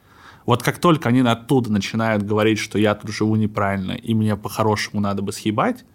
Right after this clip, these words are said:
я им говорю: «Иди нахуй. Ну, типа, ты там уехал, бля, вот и ебись со своими налогами, блядь, В Н Ж, там, чё ты там ещё делаешь, не знаю.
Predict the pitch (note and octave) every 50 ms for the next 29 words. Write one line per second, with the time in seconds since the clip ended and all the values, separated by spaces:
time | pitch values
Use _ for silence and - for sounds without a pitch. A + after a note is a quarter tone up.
0 | _ _ - - - - - - _ _ - C#3 F#3 G3+ D#3+ C#3 C3+ B2 A2+ C3+
1 | E3+ C#3+ G#2 F2 - - - - A#2+ B2+ B2+ A2+ G#2+ - A#2+ - - G#2 - C3
2 | A#2+ C#3 B2+ B2+ B2+ B2+ E3+ A3+ B2+ - - B2+ A2+ A#2 A2 G#2+ B2 C#3+ - C3
3 | B2+ B2+ B2+ B2 B2 A2 - - G2+ - - G#2 G#2 G#2+ G#2 G2+ G2 G2+ C3 E3+
4 | A#3 G3 E3+ C#3+ B2 A2 G#2 G2 F#2+ - G#2+ G#2 G2+ G#2 G#2 - F3 F#3 F#3 -
5 | G#2+ G2+ - - - - - - G#2+ G#2+ G#2+ G#2 - - G#2+ A2 C3+ D3 - B2+
6 | A2+ G#2+ - - G2+ G#2 G#2 G#2 G2+ G2+ G2 G2